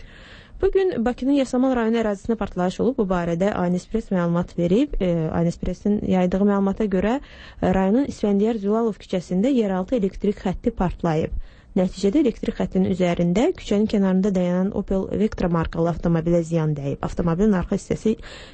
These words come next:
yanıb və partlayış ətrafda yerləşən yaşayış evlərində də eşidilib.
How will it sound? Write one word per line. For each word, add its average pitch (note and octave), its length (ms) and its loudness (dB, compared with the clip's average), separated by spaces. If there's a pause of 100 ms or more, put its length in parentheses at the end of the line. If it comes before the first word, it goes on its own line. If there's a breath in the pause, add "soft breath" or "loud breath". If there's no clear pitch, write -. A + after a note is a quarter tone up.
yanıb D#3+ 400 2
və E3+ 80 0
partlayış G3 560 -2
ətrafda G3+ 320 0
yerləşən F#3+ 460 0
yaşayış F#3 400 -2
evlərində D#3+ 420 2
də D#3+ 140 0 (500 loud breath)
eşidilib. F3 480 0